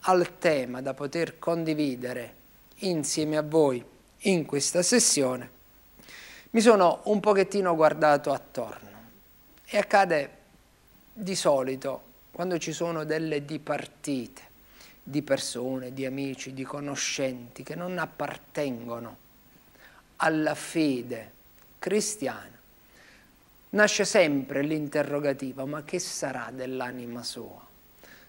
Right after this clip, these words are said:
Sarà stato salvato? Ma posso pregare per lui dopo la morte?"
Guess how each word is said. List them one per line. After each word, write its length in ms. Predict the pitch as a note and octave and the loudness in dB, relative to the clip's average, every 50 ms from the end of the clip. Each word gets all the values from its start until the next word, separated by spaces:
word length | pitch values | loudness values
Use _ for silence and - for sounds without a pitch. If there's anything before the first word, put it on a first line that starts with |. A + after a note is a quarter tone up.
| _ _ _ _ _ _ | _ _ _ _ _ _
Sarà 320 | - - D#3+ D#3+ D#3+ D#3 | -2 2 6 8 8 8
stato 480 | D3+ - - - D#3+ D3 C#3+ - - C3+ | 6 4 2 4 4 4 4 2 -2 -8
salvato? 800 | - - - C3+ B2+ C3 B2 B2 C3 C3 B2 A2 B2 - - - - - - - _ _ - - - - - | -8 -6 -6 -6 -6 -4 -2 0 0 0 0 -2 -8 -14 -18 -20 -20 -20 -20 -20 _ _ -20 -20 -20 -8 0
Ma 160 | - D#3+ D#3 | 2 2 4
posso 460 | D#3 F3+ F3 E3+ - - - D#3 - | 6 6 6 6 6 2 0 0 0
pregare 640 | - D#3+ D3 D3 D3 D3 C#3+ C#3 C#3 C#3 C#3 C3+ C3+ | 0 0 0 2 2 4 4 4 4 4 2 2 0
per 300 | - - C#3 C3+ C3 C3+ | 0 -2 -2 -2 -2 -2
lui 600 | C3 C3 D3 D3 C#3 C3+ C3 C3 B2+ A#2+ A2+ A2 - _ _ - | -2 0 2 2 2 2 2 0 -2 -4 -6 -12 -18 _ _ -20
dopo 880 | - D#3 C#3+ D3 D3 C#3+ C#3+ C3+ C3+ C3+ - C3 C3 B2 A#2+ - - - - | -12 -4 2 4 6 8 8 6 6 4 0 -2 -2 -2 -4 -8 -14 -18 -16
la 200 | - D3+ D3 D3 | -4 0 2 2
morte?" 560 | D3 D3+ D3+ C#3 - - - - - - - | 4 4 4 4 4 0 -4 -14 -20 -20 -20